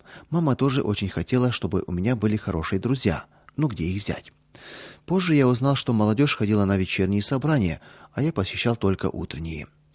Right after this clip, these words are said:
Как-то в начале лета, после утреннего богослужения, к Лизе пришли две молодые сестры. Мы как раз обедали.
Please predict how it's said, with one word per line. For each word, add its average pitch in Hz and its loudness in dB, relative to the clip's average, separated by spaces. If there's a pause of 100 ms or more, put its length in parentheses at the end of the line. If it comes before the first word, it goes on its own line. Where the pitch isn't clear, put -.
(360)
Как-то 98 -2
в 90 0
начале 90 -2
лета, 98 0
после 92 -2
утреннего 95 0
богослужения, 92 0 (260)
к - -10
Лизе 160 2
пришли 120 0
две 107 4
молодые 101 2
сестры. 80 -6 (380)
Мы 135 0
как 127 -4
раз 98 0
обедали. 110 0